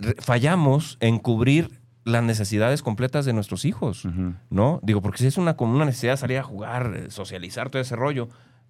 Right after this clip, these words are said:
Speaker 1: te acostumbras a socializar con la fami-, a la familia y al rato, pues, como que se dificulta socializar ta-, con, con, con, con extraños, digamos, ¿no? A la
Speaker 2: Ujú.
Speaker 1: familia. Entonces,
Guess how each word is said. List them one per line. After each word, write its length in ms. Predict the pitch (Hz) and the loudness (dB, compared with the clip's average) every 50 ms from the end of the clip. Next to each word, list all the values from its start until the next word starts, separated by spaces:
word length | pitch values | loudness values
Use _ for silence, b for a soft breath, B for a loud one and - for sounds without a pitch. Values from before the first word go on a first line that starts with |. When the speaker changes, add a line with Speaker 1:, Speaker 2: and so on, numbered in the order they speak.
| _ _ | _ _
Speaker 1:
te 60 | - 98 | -6 -6
acostumbras 440 | 95 - 104 101 117 123 139 135 131 | -4 -2 -2 0 0 0 2 0 0
a 60 | 113 | -2
socializar 440 | 104 107 98 110 98 101 101 117 120 | -4 -4 -4 -2 -2 -2 -2 -2 -2
con 100 | 127 143 | -2 0
la 100 | 135 131 | 0 0
fami-, 380 | 135 123 120 127 131 135 135 - - - - | 0 2 0 2 0 0 -2 -4 -6 -10 -4
a 60 | - 101 | 0 2
la 100 | 104 104 | 2 2
familia 380 | - 110 117 123 131 143 143 | 2 2 0 2 2 2 0
y 100 | 107 110 | 2 2
al 80 | 107 104 | 2 2
rato, 320 | 110 117 123 - 143 127 | 0 0 -2 -2 -6 -6
pues, 240 | 120 113 98 - - b b b b b b b _ | -4 -6 -8 -8 -10 b b b b b b b _
como 200 | - - 110 107 | -4 -2 -2 0
que 100 | - 120 | 0 0
se 80 | 104 113 | 0 2
dificulta 580 | 107 110 - 107 - - 156 208 202 - 131 107 | 0 0 0 -4 -4 -2 -4 -2 0 0 -2 -2
socializar 520 | 107 98 95 101 92 95 95 110 107 95 | -2 -2 -2 -2 -2 0 0 0 -2 -2
ta-, 180 | - - - - | -4 -8 -6 -2
con, 220 | - 98 92 85 | -2 -2 -2 -2
con, 280 | - 95 90 85 82 80 | -4 -6 -6 -6 -6 -10
con, 300 | - 92 90 87 85 80 | -8 -8 -8 -8 -8 -10
con 260 | - 87 92 90 87 90 | -6 -6 -6 -4 -4 -4
extraños, 720 | 104 104 - - - - 135 123 131 139 123 110 90 80 | -4 -4 -6 -8 -6 -4 -2 0 0 0 0 -2 -4 -4
digamos, 460 | - 92 85 90 87 85 80 76 80 85 | -4 -4 -4 -2 -4 -4 -6 -8 -8 -6
¿no? 120 | 104 117 | -4 -2
A 60 | 110 | 0
la 60 | 92 | 0
Speaker 2:
Ujú. 80 | 87 90 | 2 2
Speaker 1:
familia. 400 | 90 92 101 101 98 98 90 85 | 2 2 2 2 0 0 0 -2
Entonces, 440 | 85 85 - 107 110 - 123 120 | -2 -4 -4 -6 -4 -4 -6 -6